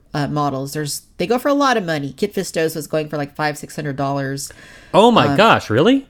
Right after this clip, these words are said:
Speaker 1: Yeah.
Speaker 2: Wow,
Speaker 1: So
Speaker 2: that's fantastic. Oh, that's, that, that's, now I'm super excited that they're re-releasing them so that people can get it. That's great.
Speaker 1: Exactly. What I'm curious about is if this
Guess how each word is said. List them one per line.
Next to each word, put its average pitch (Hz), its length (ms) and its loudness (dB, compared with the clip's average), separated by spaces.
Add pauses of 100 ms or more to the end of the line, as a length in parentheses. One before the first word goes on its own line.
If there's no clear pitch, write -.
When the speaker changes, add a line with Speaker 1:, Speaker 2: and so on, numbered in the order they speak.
(120)
Speaker 1:
Yeah. 202 400 -2 (140)
Speaker 2:
Wow, 139 440 4
Speaker 1:
So - 60 -20
Speaker 2:
that's 165 180 2
fantastic. 190 600 0
Oh, 165 160 6
that's, 139 300 2 (160)
that, 123 140 4
that's, 117 320 -4
now 113 240 0
I'm 139 100 0
super 151 240 -2
excited 165 380 -2
that - 120 -10
they're 90 140 -4
re-releasing 82 560 -6
them 71 160 -12 (240)
so 131 100 0
that 117 100 0
people 120 200 0
can 123 100 -2
get 151 140 2
it. - 100 -6
That's 120 160 0
great. 139 360 0 (300)
Speaker 1:
Exactly. 180 520 -6
What 185 140 -2
I'm 262 160 -4
curious 381 440 -2
about 165 460 -2
is 170 200 -6
if 165 180 -6
this 214 520 -6